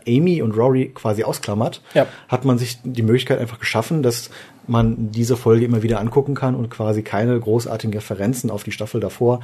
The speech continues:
Speaker 2: Mhm.
Speaker 1: Staffel danach, vielleicht, wissen wir noch nicht, äh, da
Speaker 2: Ja.
Speaker 1: sind. Äh, es ist eine,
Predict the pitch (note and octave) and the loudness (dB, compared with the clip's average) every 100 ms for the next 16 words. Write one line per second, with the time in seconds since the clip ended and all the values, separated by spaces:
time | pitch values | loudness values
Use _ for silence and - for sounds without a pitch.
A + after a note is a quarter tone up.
0 | - D3+ D#3 - A2+ A2+ A2+ G2 G2+ A2+ | -2 0 0 0 -2 2 2 2 2 0
1 | A#2+ - - F#2+ G#2+ B2 G2 - A#2 A#2 | -2 -8 -6 -4 -2 -4 0 2 2 2
2 | A2+ A2+ - - - _ A2 G#2 F2+ G2+ | 0 -2 -6 -20 -20 _ -6 0 2 4
3 | C3 - - - - - - _ B2 B2 | 4 2 -6 -20 -20 -20 -20 _ 0 0
4 | A#2 C3 - D3+ | 0 -4 -4 -6